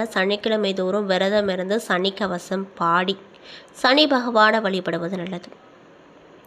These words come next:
மேலும் பொது வாழ்வில் ஈடுபட்டிருக்கக்கூடிய சிம்ம ராசிக்காரங்களுக்கு இந்த காலகட்டம் எப்படி இருக்க போகுதுன்னு பார்த்தீங்கன்னா,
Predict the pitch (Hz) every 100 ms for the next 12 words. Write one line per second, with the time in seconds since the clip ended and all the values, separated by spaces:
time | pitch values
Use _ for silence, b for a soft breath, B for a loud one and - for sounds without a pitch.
0 | - B B B B 247 254 254 247 254
1 | 226 226 233 214 226 214 208 208 208 208
2 | 202 202 208 208 202 196 190 208 - 190
3 | 190 190 180 247 285 269 226 202 196 196
4 | 208 202 190 180 185 - - 175 185 196
5 | 175 170 185 190